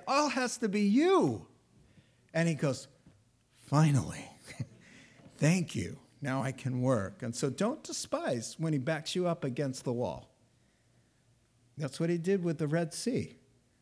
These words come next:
They had no place to go. They, they hear the thunder of the hooves of, uh, Pharaoh's armies. And God says, "Watch this." But it says there in Exodus fourteen, he led them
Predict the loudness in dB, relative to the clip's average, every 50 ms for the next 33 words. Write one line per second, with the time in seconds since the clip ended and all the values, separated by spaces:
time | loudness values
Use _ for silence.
0 | _ _ _ _ _ _ -2 0 0 2 2 0 -2 -2 0 0 -2 -2 -2 -4
1 | -4 -4 -2 -2 -2 -2 -2 -2 -2 -2 -4 -6 -4 -2 -2 -2 -2 -2 -2 -2
2 | 0 -2 -4 -4 -2 -2 -2 0 0 0 0 0 0 2 2 0 0 0 0 -2
3 | -2 -2 -2 -2 -2 0 -2 -2 -4 -12 -20 -20 -20 -16 _ -4 -2 -2 -2 -2
4 | -2 -2 0 2 2 2 2 2 2 0 0 0 0 0 0 0 -2 -4 -8 -12
5 | -12 -16 _ _ _ _ _ _ _ _ _ _ _ _ _ _ _ _ _ -6
6 | -4 -2 0 0 0 0 0 -2 -4 -4 -4 -4 -4 -4 -6 -8 -10 -10 -10 -10
7 | -12 -16 -20 -20 _ _ _ _ -20 _ _ _ _ _ _ _ _ _ _ _
8 | _ _ _ _ _ _ _ _ -4 0 0 2 2 0 -2 -4 -2 0 0 0
9 | -2 -2 -2 0 0 0 0 -2 -2 -4 -4 -2 -2 -4 -4 -2 -2 0 0 0
10 | -2 -2 -2 0 0 -2 -4 -8 _ _ _ _ _ -6 0 2 2 2 2 2
11 | 2 2 4 4 4 4 2 0 -4 -4 -4 -4 -4 -4 -6 -12 -16